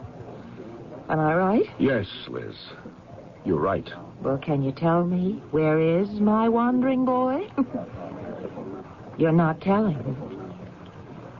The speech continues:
Speaker 1: Well, why not? You've been pals since college. Well,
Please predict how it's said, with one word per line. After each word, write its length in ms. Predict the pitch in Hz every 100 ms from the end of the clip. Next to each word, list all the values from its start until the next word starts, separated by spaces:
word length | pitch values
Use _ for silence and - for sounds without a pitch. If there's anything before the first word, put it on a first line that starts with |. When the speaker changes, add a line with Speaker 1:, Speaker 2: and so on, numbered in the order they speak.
| -
Speaker 1:
Well, 580 | 127 123 120 117 117 107 - - - - - - - - - - -
why 220 | 135 156
not? 360 | 180 170 120
You've 180 | 120 120
been 140 | 120 120
pals 340 | 156 135 131 -
since 200 | 135 -
college. 640 | 147 147 120 123 - - - - - - - - - - - - - - - - 240 - -
Well, 220 | 302